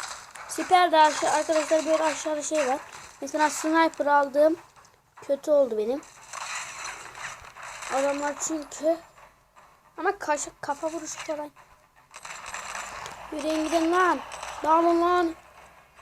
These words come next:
Siz kimsiniz? Bomba.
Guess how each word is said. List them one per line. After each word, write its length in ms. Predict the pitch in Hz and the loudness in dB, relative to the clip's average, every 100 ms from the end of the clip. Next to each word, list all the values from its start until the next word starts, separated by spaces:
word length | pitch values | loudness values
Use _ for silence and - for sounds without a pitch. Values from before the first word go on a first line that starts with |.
| - - _ _ _ _ - - - _ _ _ - _ _ - _ - - - - - - - - - - - - - - - - - | -20 -20 _ _ _ _ -20 -20 -20 _ _ _ -20 _ _ -20 _ -20 -20 -20 -20 -20 -20 -20 -20 -20 -18 -16 -16 -16 -14 -12 -10 -6
Siz 260 | - 311 | -4 -2
kimsiniz? 800 | 359 359 320 302 285 233 - - - - - - - - - - - - - - - - - - _ _ - - - - - - _ - _ - - _ _ - - - - - - - - - - - - - - | 0 0 0 -2 -2 -4 -6 -12 -14 -20 -20 -20 -20 -16 -16 -16 -16 -18 -18 -20 -20 -20 -20 -20 _ _ -20 -18 -18 -20 -20 -20 _ -20 _ -20 -20 _ _ -20 -20 -20 -20 -18 -18 -16 -16 -16 -16 -16 -18 -14 -2
Bomba. 600 | 311 339 359 349 349 | 0 4 6 6 2